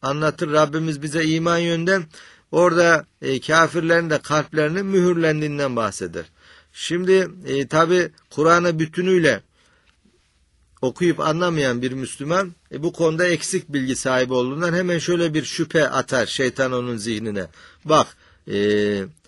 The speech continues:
sade vatandaşın ne günahı var? Daha, e, ilk başta Kur'an onun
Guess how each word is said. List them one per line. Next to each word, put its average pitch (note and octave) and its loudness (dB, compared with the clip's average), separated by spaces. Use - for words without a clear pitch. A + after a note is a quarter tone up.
sade C#3+ 2
vatandaşın C#3+ 0
ne G3+ 0
günahı D#3 2
var? A2+ 0
Daha, C#3+ 2
e, G#2+ -2
ilk D#3 0
başta D#3 2
Kur'an C#3 2
onun D3+ -2